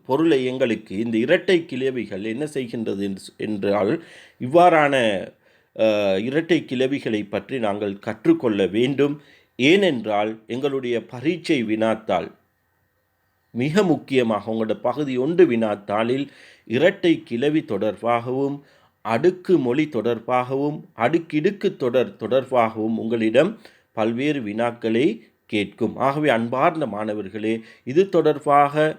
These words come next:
மிக தெளிவான அறிவு இருக்கும் போதே எங்களுக்கு அதில் வருகின்ற வினாக்களை நாங்கள் சரியாக விடையளிக்கக்கூடியதாக இருக்கும். எங்கள் பெறுபேறுகளை சிறந்த முறையில் ஆக்கிக் கொள்வதற்கு காரணமாக அமையும்.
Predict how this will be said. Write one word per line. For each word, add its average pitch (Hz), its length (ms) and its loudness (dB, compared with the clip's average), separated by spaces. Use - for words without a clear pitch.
மிக 120 280 0
தெளிவான 156 760 0
அறிவு 123 440 -2
இருக்கும் 120 460 -2
போதே 160 480 4
எங்களுக்கு 127 480 -2
அதில் 117 260 -2
வருகின்ற 120 520 -4
வினாக்களை 127 800 0
நாங்கள் 110 540 0
சரியாக 135 840 -2
விடையளிக்கக்கூடியதாக 110 1160 0
இருக்கும். 135 560 -2
எங்கள் 143 320 4
பெறுபேறுகளை 131 760 2
சிறந்த 139 500 2
முறையில் 127 520 -2
ஆக்கிக் 135 380 -2
கொள்வதற்கு 110 600 -4
காரணமாக 110 680 -4
அமையும். 98 440 -2